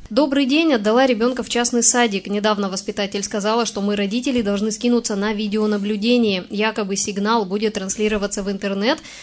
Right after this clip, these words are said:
в группу садиков, в социальные сети. И так я буду уверена, что с моим ребенком все в порядке.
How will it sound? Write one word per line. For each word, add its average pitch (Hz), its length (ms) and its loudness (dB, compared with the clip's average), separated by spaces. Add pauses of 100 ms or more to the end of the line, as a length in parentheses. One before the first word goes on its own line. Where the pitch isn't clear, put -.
в 196 140 -4
группу 220 340 2
садиков, 208 460 0
в - 40 -4
социальные 214 500 0
сети. 208 420 -2 (320)
И 220 80 -2
так 254 240 2
я 254 120 4
буду 202 240 2
уверена, 226 440 4
что - 140 -6
с 190 80 -2
моим 208 400 0
ребенком 214 560 -2
все 220 220 -2
в 226 60 -12
порядке. 202 640 0